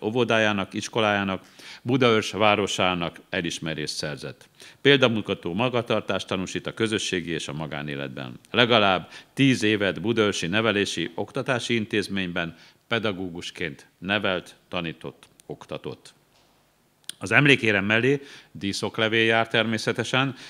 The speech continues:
valamint az adományozottat a mindenkori minimálbér ötszöröse illeti meg, és minden díjazott kap egy karórát is ajándékba, ami valamilyen módon természetesen a városra is fogja őt emlékeztetni.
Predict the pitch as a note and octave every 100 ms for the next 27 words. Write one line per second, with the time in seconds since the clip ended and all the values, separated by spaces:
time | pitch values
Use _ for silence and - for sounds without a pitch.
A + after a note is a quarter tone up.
0 | - B2+ C3+ B2+ A#2+ C3 B2+ A#2 A2+ A2
1 | G#2 - G2 F#2+ A2+ B2 A2 G2 G2 G2
2 | G2 F#2 E2 D#2 F#2 F#2 - F#2 E2 -
3 | F2 E2+ - D#2 G#2+ B2+ - - _ -
4 | B2 B2 G#2 F#2 E2 - D#2+ G2 F#2+ F2
5 | E2 - _ F#2+ F2 E2 D2+ - - F2+
6 | E2+ F2 E2 D2 D#2+ - - - F#2 F#2
7 | F2 D#2 D#2+ D#2+ D2+ D#2+ _ F2+ F2 E2+
8 | D#2 F2 G2 F2 - D2+ - D2+ - -
9 | - C#2 C2+ D2+ E2 D#2+ E2+ D#2 - D2+
10 | D#2+ D#2 D#2 G2 G2 F2 F#2+ - F2 -
11 | C#2+